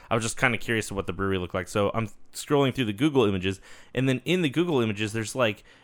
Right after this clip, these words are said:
I type in Second Chance Brewery, but then Google images,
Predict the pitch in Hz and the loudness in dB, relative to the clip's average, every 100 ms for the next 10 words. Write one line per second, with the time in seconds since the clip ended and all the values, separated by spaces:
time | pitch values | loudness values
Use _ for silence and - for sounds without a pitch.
0 | - 143 - 214 214 160 - 139 123 123 | -8 -6 -2 -2 0 0 0 0 0 -2
1 | 95 113 107 85 90 101 135 135 147 135 | 0 0 0 0 -6 -6 -4 0 0 2
2 | 143 139 123 107 98 | 0 2 0 0 -4